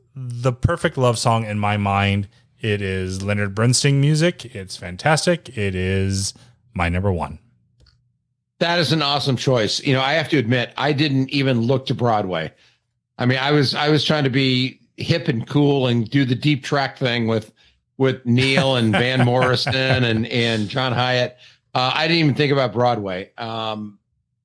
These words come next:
Speaker 2: but you're right. Tonight is
Speaker 1: Nor would I expect you to.
Speaker 2: Uh, well, but, you know, I'd like to think I'm hip enough and smart enough to think there's more than just the rock and roll stuff that we're talking about.
Speaker 1: No, you are.
Speaker 2: But that,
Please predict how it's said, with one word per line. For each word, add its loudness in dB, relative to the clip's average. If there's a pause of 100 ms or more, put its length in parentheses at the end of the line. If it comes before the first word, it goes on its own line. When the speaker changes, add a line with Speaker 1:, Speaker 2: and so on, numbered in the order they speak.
(260)
Speaker 2:
but 0
you're 2
right. 0
Tonight 0
is 0
Speaker 1:
Nor 2
would 2
I 4
expect 0
you -4
to. -6
Speaker 2:
Uh, -4
well, 0
but, 0
you -4
know, 0
I'd -2
like 0
to -2
think 0
I'm 0
hip 0
enough 0
and 2
smart 2
enough 2
to -2
think -2 (220)
there's 0
more 4
than 4
just 0
the 2 (220)
rock 0
and 0
roll 4
stuff -2
that 0
we're -4
talking -2
about. -4 (180)
Speaker 1:
No, 2
you 2
are. 2 (520)
Speaker 2:
But 2
that, 0